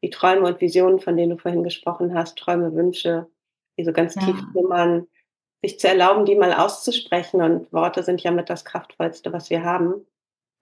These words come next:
Speaker 2: Ja, also sich selbst einzugestellen erstmal, dann auszusprechen. Und da hilft es natürlich, einen sicheren Rahmen zu haben.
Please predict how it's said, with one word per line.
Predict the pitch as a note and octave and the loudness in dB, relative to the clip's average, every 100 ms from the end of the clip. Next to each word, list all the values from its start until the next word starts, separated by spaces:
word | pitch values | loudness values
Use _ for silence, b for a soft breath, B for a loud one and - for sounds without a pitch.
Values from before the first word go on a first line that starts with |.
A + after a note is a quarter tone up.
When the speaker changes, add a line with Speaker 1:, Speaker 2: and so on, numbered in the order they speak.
| _ | _
Speaker 2:
Ja, | A3 G#3+ F#3+ F#3+ - | 0 2 2 -2 -4
also | F3+ F#3 | -2 -2
sich | F#3 G3 | -2 -2
selbst | F#3 F#3 A#3+ - - | 0 0 0 -4 -4
einzugestellen | G3 A3 A3+ C4+ C4+ C4 C4 C4 | -2 -2 -2 -4 -4 -4 -2 0
erstmal, | B3+ C#4+ C#4+ C#4 C#4+ D#4 D#4+ - _ _ _ _ _ _ _ - | 0 -2 -2 -2 0 -2 -6 -12 _ _ _ _ _ _ _ -8
dann | G3+ G3 G3 | 2 2 2
auszusprechen. | - G3 G#3 C4 - A#3+ B3+ C4 C4 | 0 -4 -4 -8 -6 -4 -4 0 0
Und | A3+ | 0
da | F#3+ | 0
hilft | G3+ G#3 | -2 -4
es | G#3 | -6
natürlich, | G3 F#3+ F#3+ F#3+ | -6 -6 -8 -6
einen | F#3 | -6
sicheren | F3+ G3 G#3 | -6 -2 -2
Rahmen | F3+ E3 G#3+ A#3+ | 0 0 0 0
zu | A#3+ | -4
haben. | A#3 A#3 B3 C4 - - | -4 -2 -2 -2 -6 -14